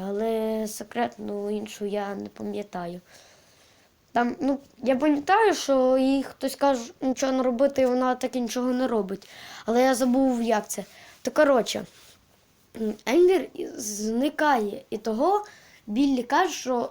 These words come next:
"Отдай мені м'яч, його забрала міс Берлі в свою кладовку". Е, можна зразу убіжати. Тобто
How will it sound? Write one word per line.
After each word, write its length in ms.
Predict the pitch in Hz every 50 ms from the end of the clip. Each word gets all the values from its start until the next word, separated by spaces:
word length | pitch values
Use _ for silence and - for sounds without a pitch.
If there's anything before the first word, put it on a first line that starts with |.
| -
"Отдай 320 | - 247 233 233 277 302 311
мені 200 | 302 294 294 294
м'яч, 500 | 277 277 262 247 226 226 - - - -
його 440 | 202 208 240 226 247 285 302 294 269
забрала 720 | 226 262 220 202 247 262 277 294 294 277 262 240 233 -
міс 300 | 240 240 240 254 247 214
Берлі 480 | 214 208 240 269 294 302 294 269 262 247
в 60 | 214
свою 640 | - - - 220 214 220 233 240 240 240 247 269 262
кладовку". 800 | 262 254 254 247 233 214 220 220 208 202 - - _ - 196 _ - - - - _ _ _ - - _ _ _ _ _ _ _ -
Е, 360 | 226 233 233 233 233 226 220 - _ _ _
можна 500 | - 240 262 320 415 403 392 370 349 269
зразу 800 | 214 233 269 302 - _ - - 233 247 269 311 277 262 262 - -
убіжати. 1120 | - 240 262 254 277 339 349 294 277 311 339 320 311 269 220 214 _ - 110 107 104 - - _ _ _ - - _ _ _ _ _ - - _ _ _ _
Тобто 420 | - 240 233 233 - 269 247 247